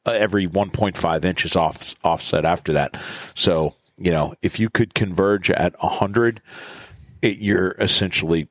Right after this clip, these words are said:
parallel with, within the operational, you know, effective range of, of, uh, of, you know, s-,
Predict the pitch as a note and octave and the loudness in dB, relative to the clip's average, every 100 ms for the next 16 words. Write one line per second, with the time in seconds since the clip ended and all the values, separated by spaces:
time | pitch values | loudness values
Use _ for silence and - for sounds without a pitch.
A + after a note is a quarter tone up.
0 | - E2 C2+ G1+ - - _ _ G#2 G2 | -2 0 0 -2 -6 -12 _ _ 0 2
1 | G#2+ A#2 G#2+ A#2+ G#2+ G2+ G2 F#2+ G2+ F#2+ | 2 0 2 2 2 2 2 2 2 2
2 | - F#2+ E2+ - G2+ E2+ D#2+ D#2 - E2+ | 2 0 -2 -6 -4 0 0 0 -2 -2
3 | D#2 E2 E2 E2 E2 D2+ - E2+ D2+ D2+ | -2 0 0 2 0 -2 0 -2 0 0
4 | D2 C#2 - - - - - _ - F#2+ | 2 0 -6 -18 -20 -20 -20 _ 0 0
5 | D#2 - - _ - F2+ D#2+ - - | 0 -8 -18 _ -4 -2 0 0 -2